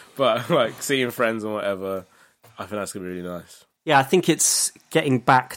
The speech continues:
Speaker 2: to the level of normality that we had last summer. So last summer wasn't normal, but you could, you could sit in a restaurant with friends, or, well, limited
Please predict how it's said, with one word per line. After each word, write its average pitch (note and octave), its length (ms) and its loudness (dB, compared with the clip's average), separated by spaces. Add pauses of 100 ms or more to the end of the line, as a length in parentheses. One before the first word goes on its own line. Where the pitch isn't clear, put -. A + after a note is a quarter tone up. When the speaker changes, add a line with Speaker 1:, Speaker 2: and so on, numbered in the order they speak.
(140)
Speaker 2:
to C3 100 0
the A#2+ 80 -4
level A#2+ 560 -2
of G#2 260 -10
normality A#2+ 600 -2
that B2 80 -6
we A#2+ 100 -8
had A2+ 180 -4
last A2 260 -4
summer. C#3 280 -2
So C3+ 180 -8
last C3 220 -6
summer A2 200 -8
wasn't G#2+ 280 -12
normal, G#2+ 540 -4
but A2+ 200 -6 (320)
you B2 120 -8
could, A#2 340 -10 (160)
you C3 160 -6
could A#2 160 -10
sit C3 220 -6
in B2 100 -12
a A#2 60 -8
restaurant A2+ 500 -10 (120)
with A#2 140 -10
friends, G#2 640 -8 (300)
or, C#3 160 -10
well, A#2 320 -10
limited A#2 560 -12